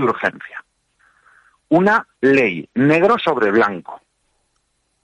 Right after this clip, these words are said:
Entendemos la gravedad de la situación.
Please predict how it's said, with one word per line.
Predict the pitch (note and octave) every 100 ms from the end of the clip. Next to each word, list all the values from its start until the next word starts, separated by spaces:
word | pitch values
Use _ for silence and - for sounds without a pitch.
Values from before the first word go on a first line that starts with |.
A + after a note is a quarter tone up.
| _ -
Entendemos | C#3+ C3+ C3 D3+ G#3
la | F#3+ D#3+
gravedad | C#3 B2+ A#2 C3
de | C#3+
la | B2
situación. | - B2 A2+ - D3 A2+ D#2+